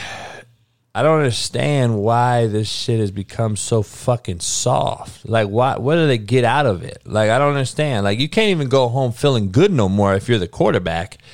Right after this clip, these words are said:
because you don't feel sore anymore. Like, see, I used to feel sore when I came home. Like, I wanted to feel that motherfucker. That's the thing about it. I wanted to feel sore. If it loads up, I'll show it.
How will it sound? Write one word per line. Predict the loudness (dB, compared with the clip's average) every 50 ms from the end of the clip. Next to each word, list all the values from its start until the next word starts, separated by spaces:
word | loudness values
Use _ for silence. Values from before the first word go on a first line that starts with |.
| -20 -20 -20 -10 -6
because | -6 -2 0 2 2 2 2 0
you | -2 0 0
don't | 2 4 2 2 0 -2 _ _ _ _
feel | _ -4 0 2 2 2
sore | 0 -2 -2 0 0 2 4 4 4 4
anymore. | 4 2 2 0 0 -2 -4 -6 -10 -14 -18 -20 _ _ _ _ _ _ _ _ _ _ _ _ _ 0
Like, | 0 0 0 0
see, | 0 0 2 2 2
I | 2 2
used | 2 2 2 2 0
to | -2
feel | 0 2 2 2 2
sore | 0 -2 -2 0 2 2 4 4 4 4 2 2 0 -4 -12 -18 -20 _ _ _ _ _ _ _ _ _ _ _ _ _ _ -2
when | 0 0
I | 0 0 -2
came | 0 0 2 2 2 2
home. | 2 0 0 -2 -6 -10 -18 _ _ _ -12 -4
Like, | -2 0 0
I | 2 2
wanted | 2 2 2 2 0
to | -2
feel | -4 -2 2 2 4 4 4 4 2 2 2
that | 2 0 2
motherfucker. | 2 2 0 0 0 -2 -4 -6 -6 -6 -8 -10 -18 -20 -6
That's | -2 0 2 2 0 -2
the | -2 -2 -2
thing | -2 -2 -2 0 2 2
about | 2 2 2 2 4 4
it. | 2 2 0
I | 0 0 2
wanted | 2 2 2 4 2 0 0
to | -2 -2 -2
feel | -2 -2 0 2 2 2
sore. | 2 2 2 2 4 4 4
If | 2 0
it | 0 2
loads | 2 4 2 2 2 2
up, | 0 0 0
I'll | -2 -4
show | -4 -2 0 2 2 2 2 0
it. | -4